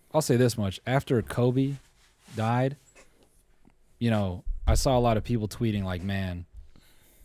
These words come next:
we used to have this privilege where we would argue about, like, who's better and all that shit." And it was like, it was funny how quickly people forgot about that because, you know,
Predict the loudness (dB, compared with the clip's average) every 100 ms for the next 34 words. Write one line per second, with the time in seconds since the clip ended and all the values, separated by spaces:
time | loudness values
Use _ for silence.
0 | -6 2 2 4 2 2 0 -2 0 0
1 | 0 -4 -4 -2 -2 -4 -4 -6 -4 -6
2 | -4 -6 -6 -10 -10 -10 -10 -8 -8 -8
3 | -12 -14 -14 -12 -12 -14 -14 -16 -16 -20
4 | _ _ _ _ _ _ _ -4 -2 0
5 | 2 2 2 0 -2 -10 -6 -4 -4 -4
6 | -2 -2 -2 -4 -4 -4 -4 -6 -6 -6
7 | -8 -8 -6 -4 -2 -4 -4 -6 -6 -8
8 | -8 -8 -10 _ _ _ _ _ _ _
9 | _ -4 -2 -4